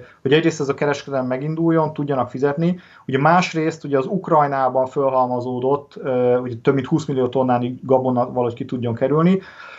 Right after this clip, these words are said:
ö, de az látszik, ugye, hogy ez most egy óriási globális játék részeként, ö, zajlik. Ugye Oroszország egyértelművé tette, hogy, ö, csak akkor hajlandó, ö, segíteni ennek a, ezeknek a gabonáknak a világpiacra való jutását, ha a nyugat ugye a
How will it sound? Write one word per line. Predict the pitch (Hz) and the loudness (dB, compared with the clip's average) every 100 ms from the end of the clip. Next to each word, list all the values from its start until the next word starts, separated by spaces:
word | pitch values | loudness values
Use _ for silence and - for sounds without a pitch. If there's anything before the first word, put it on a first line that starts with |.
| - _ - | -20 _ 0
ö, | 147 143 139 151 - | 4 6 6 4 -2
de | - 151 | 0 4
az | 180 175 | 4 4
látszik, | 165 156 156 165 165 | 0 0 -4 -10 -8
ugye, | 156 | -4
hogy | 151 147 | -2 0
ez | 143 | -2
most | 143 | -4
egy | 151 | -8
óriási | 151 147 139 139 | -4 -2 -2 -2
globális | 147 139 127 123 110 | -2 2 0 0 -8
játék | 135 123 117 127 113 | -6 -6 -6 -10 -10
részeként, | 127 127 123 127 - 127 117 113 | -8 -6 -6 -8 -4 -4 -4 -6
ö, | 80 117 113 113 | -4 0 0 0
zajlik. | 117 147 170 185 175 170 | 2 6 8 6 4 2
Ugye | 139 | 2
Oroszország | 135 131 - 123 123 127 | 2 0 -2 -4 -2 -2
egyértelművé | 131 123 123 123 117 | 0 -2 -2 -2 -2
tette, | 123 123 - | 0 0 0
hogy, | 120 120 113 120 117 - - _ - | 0 2 2 -2 -2 -14 -20 _ -4
ö, | 120 117 | 2 2
csak | 110 151 143 | 2 2 4
akkor | 135 - 135 123 | 2 0 -4 0
hajlandó, | 123 123 120 120 120 117 - | 0 2 -2 -4 -6 -6 -8
ö, | 131 120 117 117 113 113 113 113 117 | -6 -4 -2 0 0 0 0 -2 -2
segíteni | 117 147 143 135 131 127 | 0 2 2 0 -2 -2
ennek | 123 120 | -2 -4
a, | 123 120 - | -2 -2 -2
ezeknek | 123 117 117 120 | -8 -6 -6 -6
a | |
gabonáknak | 120 127 131 117 113 117 | 0 2 2 0 -2 -8
a | |
világpiacra | 127 123 117 131 120 - 120 | 0 0 2 -2 -4 -4 -4
való | 120 120 127 | -2 0 2
jutását, | 165 156 139 - 127 | 2 2 0 -2 -4
ha | 131 | -2
a | |
nyugat | 135 127 120 | -2 -2 -2
ugye | 120 | -4
a | 117 | -4